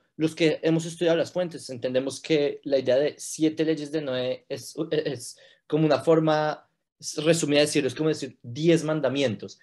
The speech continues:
y todos saben que el judaísmo no, no se reduce a,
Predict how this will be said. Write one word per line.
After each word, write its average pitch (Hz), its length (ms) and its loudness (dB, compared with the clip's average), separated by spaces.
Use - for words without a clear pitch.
y 143 100 -8
todos 208 280 6
saben 208 260 0
que 156 100 0
el 143 40 2
judaísmo 151 460 4
no, 170 220 -2
no 156 360 -2
se 165 140 0
reduce 139 400 -2
a, 127 160 -4